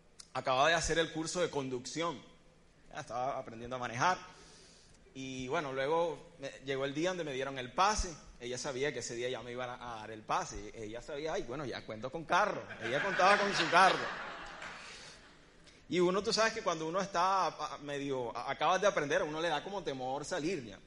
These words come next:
Y ese día ella me llamó cuando ya tenía el pase y me dijo, me dio un itinerario de vueltas que ella tenía que hacer. Yo le dije, "Ay, ¿ahora qué? Soy chofer tuyo ahora". Le dije yo, "Ah, sí, terminamos". Le dije, "¿Estás segura?".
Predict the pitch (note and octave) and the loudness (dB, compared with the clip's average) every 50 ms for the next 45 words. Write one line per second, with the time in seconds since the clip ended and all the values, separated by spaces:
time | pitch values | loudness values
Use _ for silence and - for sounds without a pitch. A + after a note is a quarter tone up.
0 | - - - - - - - - - - B2+ A#2 - C#3+ C#3+ C3+ C#3 C#3+ D3 D#3 | -20 -20 -20 -20 -20 -20 -20 -20 -14 -10 -8 -6 -4 -4 -2 0 0 2 2 2
1 | D#3 D#3 D#3 D3+ C3+ A#2 A#2 B2 C3 C#3 F3 E3 C3+ A2+ A2 A2+ A2+ B2 B2 B2 | 0 0 -2 -4 -4 -4 -4 -4 -4 -4 -6 -6 -6 -6 -6 -6 -8 -8 -8 -8
2 | B2+ B2 - - B2+ B2+ B2+ - C3+ B2 A2+ A2+ A#2 A#2+ A#2+ B2 A#2 - - - | -8 -8 -4 -4 -4 -4 -4 -8 -12 -12 -14 -14 -14 -14 -14 -16 -18 -18 -20 -20
3 | - - - _ - - - - _ - - C#3 C3+ C3+ C3+ D3+ F3 G3 F#3 D3+ | -20 -20 -20 _ -20 -20 -20 -20 _ -14 -8 -6 -6 -6 -6 -6 -6 -8 -8 -8
4 | E3+ D#3 C#3 C3 C3+ D3 D#3+ F3+ F#3 G3 F3+ D3 C#3 C3 C#3+ D3+ E3 - F#3+ E3 | -8 -6 -4 0 0 0 0 0 -2 -2 0 0 0 0 0 -2 -2 -2 -6 -8
5 | - - C3+ C3 C#3+ C#3+ - C#3+ C3+ C3+ C#3 C#3 C3+ D3+ C#3+ - G3 G#3 F3 B2+ | -6 -6 -2 0 0 0 -2 -2 -2 -2 -2 0 0 0 0 2 4 4 4 2
6 | - - - - - - - - - - - - - - - - - - - - | 0 -10 -14 -16 -18 -16 -14 -14 -12 -10 -10 -10 -10 -12 -16 -20 -20 -20 -20 -20
7 | - - - - A#2 A2+ A#2+ B2+ C3+ C#3 G#2 G#2 G#2 G#2 A2 A#2 A2+ G#2+ A2 G#2+ | -20 -20 -12 -8 -6 -4 -2 -2 -2 -4 -6 -8 -10 -10 -12 -12 -12 -12 -14 -14
8 | - G2 A2 A#2+ A#2+ G#2 C3+ C#3 - - A#2+ B2 B2 A#2+ - C#3+ B2+ - C#3 C#3 | -12 -8 -6 -6 -4 -4 -4 -4 -4 -4 -6 -8 -8 -8 -8 -8 -6 -6 -6 -8
9 | C3+ - E3+ E3+ E3+ - C#3+ E3+ F3+ D3 A#2 - - - - - - - B2+ C3 | -4 -2 0 2 4 6 6 6 4 2 0 -6 -10 -16 -18 -20 -16 -12 -8 -6
10 | A#2+ C3 C#3+ C#3+ C3+ B2 B2 B2+ B2 - - - - - - - - - - F#3+ | -4 -4 -2 -2 -2 0 0 -2 -2 -4 -14 -20 -20 -20 -20 -20 -12 -6 -4 -4
11 | A3+ A#3 B3 A3+ - - A3 G3 D3 G#2+ - - - D#3+ E3+ F3 F#3+ E3 C#3 B2 | -2 -2 -4 -6 -6 -6 -6 -6 -8 -10 -10 -8 -6 -6 -6 -6 -6 -6 -6 -6
12 | A#2+ B2+ - - - - - - - - - - - - - - - - - - | -8 -10 -14 -18 -20 -20 -14 -10 -4 0 0 2 4 6 6 6 6 6 6 6
13 | - - - - - - - - - - - - - - - - - - - - | 4 4 4 4 4 4 2 2 2 2 0 0 0 0 0 0 -2 -2 -4 -4
14 | - - - - - - - - - - - - - - - - - - - - | -6 -6 -6 -8 -8 -8 -10 -12 -12 -12 -14 -14 -14 -16 -16 -16 -16 -16 -14 -14
15 | - - - - - - - - - - - - - - A#2+ D3+ D#3 B2+ - A#2+ | -14 -12 -14 -14 -16 -16 -18 -18 -18 -16 -16 -14 -10 -4 0 0 0 0 0 -2
16 | A#2 - - F3+ E3 D3+ C#3 A#2+ F2+ | -2 -2 -2 -2 -2 -2 -2 -4 -6